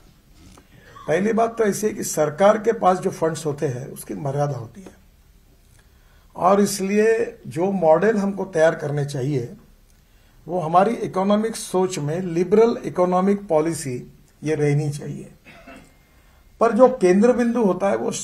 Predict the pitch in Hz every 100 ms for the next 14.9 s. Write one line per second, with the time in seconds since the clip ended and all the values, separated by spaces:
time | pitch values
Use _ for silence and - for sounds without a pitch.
0 | - 143 - 202 160 127 - - - _
1 | _ _ _ _ _ _ _ _ 131 147
2 | 175 185 160 175 180 147 135 165 175 160
3 | - 147 156 123 135 - 156 - 208 202
4 | 151 156 170 151 127 156 143 - 117 -
5 | 160 - - _ _ _ _ _ - -
6 | - - 151 185 202 214 226 226 233 220
7 | 220 220 226 208 220 214 196 196 196 202
8 | - - _ _ _ _ _ _ _ -
9 | 185 175 165 202 214 202 175 - 196 202
10 | - - - 147 - 190 196 202 - 208
11 | 202 156 147 160 160 165 143 147 208 -
12 | - _ _ _ 139 151 143 143 160 151
13 | 143 - 151 147 135 - 156 147 147 143
14 | 131 139 156 139 139 135 127 131 -